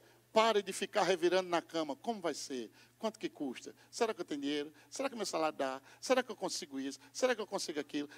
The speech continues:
Será que alguém pode me ajudar? Ah, se aquele homem me emprestasse. Ah, se eu conhecesse o gerente daquele banco. Oh, meu Deus." Aleluia. Pare! Zé Zé de Camargo e Luciana, pare! Ok.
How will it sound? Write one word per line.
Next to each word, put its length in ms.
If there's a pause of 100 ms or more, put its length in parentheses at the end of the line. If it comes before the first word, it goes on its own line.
Será 280
que 80
alguém 200
pode 200
me 80
ajudar? 360 (220)
Ah, 140
se 120
aquele 260
homem 160
me 40
emprestasse. 500 (240)
Ah, 100
se 100
eu 60
conhecesse 400
o 40
gerente 280
daquele 280
banco. 280 (200)
Oh, 100
meu 140
Deus." 240 (160)
Aleluia. 400 (140)
Pare! 460 (1800)
Zé 120
Zé 120
de 60
Camargo 340
e 20
Luciana, 440
pare! 580 (1500)
Ok. 360